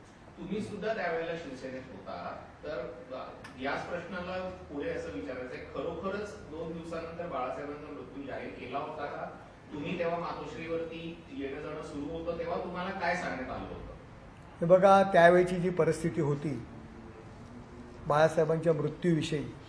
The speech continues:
Speaker 2: आपणास माहिती आहे, तीन चार दिवसच बाळासाहेब गेले वगैरे अशा बातम्या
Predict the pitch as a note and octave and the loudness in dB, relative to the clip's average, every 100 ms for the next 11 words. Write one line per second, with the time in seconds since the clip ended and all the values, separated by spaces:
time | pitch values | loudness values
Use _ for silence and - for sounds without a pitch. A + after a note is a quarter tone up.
0 | - - - - - - - - - - | -18 -16 -16 -16 -16 -16 -16 -14 -6 0
1 | G#3+ A3+ G3+ F#3+ F#3+ G3+ F3+ F#3 E3+ F#3+ | 4 4 6 4 6 4 4 2 2 6
2 | F#3 F3 F3 F3 F#3+ F3+ - - - - | 6 8 6 6 6 4 0 -12 -16 -16
3 | - - - D3+ D3 D#3 E3 D3+ D#3 - | -18 -18 -8 0 4 6 4 2 0 -8
4 | - C#3 D#3 D#3 E3 D#3 D3 C#3+ D3+ D3 | -8 4 8 10 10 8 6 6 4 4
5 | E3 D3+ C#3+ - D3+ D3 | 2 4 2 2 0 0